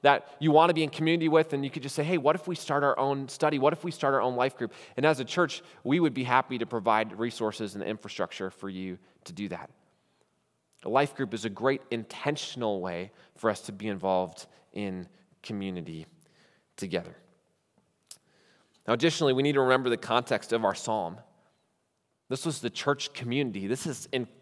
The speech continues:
a context of congregational worship as they were on their way to worship the Lord in Jerusalem. That's our third principle. Community compels consistency. Community compels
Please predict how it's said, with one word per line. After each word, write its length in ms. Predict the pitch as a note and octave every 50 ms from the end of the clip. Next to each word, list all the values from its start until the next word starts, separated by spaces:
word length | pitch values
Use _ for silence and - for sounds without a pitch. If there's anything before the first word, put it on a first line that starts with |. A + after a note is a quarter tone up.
| -
a 40 | - -
context 640 | - - C#3+ D#3 F3 E3+ - - A2+ - - -
of 100 | B2+ G#2
congregational 840 | - - - A#2+ C3+ C#3 A#2+ A#2+ G2+ B2+ B2 A#2 - - A#2+ A2 G#2 G#2
worship 420 | A2+ A#2+ B2 - - G2 - - - - - -
as 160 | - A#2+ B2 A2+
they 100 | C3 C#3
were 140 | C3+ B2+
on 100 | B2+ B2+
their 140 | B2+ B2 A#2
way 400 | A#2 A#2+ C3 C3 B2 A#2+ A#2 A2 - - - -
to 80 | -
worship 580 | B2+ A2+ C3 B2+ B2 - - A#2+ - - - - - - _ -
the 100 | B2 A#2+
Lord 300 | A#2+ B2+ C3 B2+ A#2+ A#2
in 380 | - - A#2 A#2 A2+ G#2 D2+ - - - _ -
Jerusalem. 760 | - A#2+ A2 G#2 A#2 C3 C3 B2 - - - G2+ F2+ E2 E2 - _ _ _ _ _ _ _ _
That's 140 | - C#3+ C#3
our 100 | D3 B2
third 380 | - - - D3 C#3 A#2+ G2 -
principle. 580 | - C#3+ C3+ C3 - - - - - G2 G#2+
Community 720 | - - - C3 A#2+ B2+ C#3+ D3+ C#3 B2 G#2+ A2 G#2+ A#2 A#2 - - - - _ -
compels 720 | - C3+ A2+ - - B2+ A#2 A2+ A2+ A2 G#2+ - - - - _ _ _ _ _ _ _ -
consistency. 880 | - - B2 G#2 - A2+ A#2+ A2 - - A2 G2 - - - E2 D#2+ - - _ _ -
Community 320 | - C3 D3 D#3 D3+ C3
compels 500 | - C3+ A2 - A#2+ A2 G#2+ - - -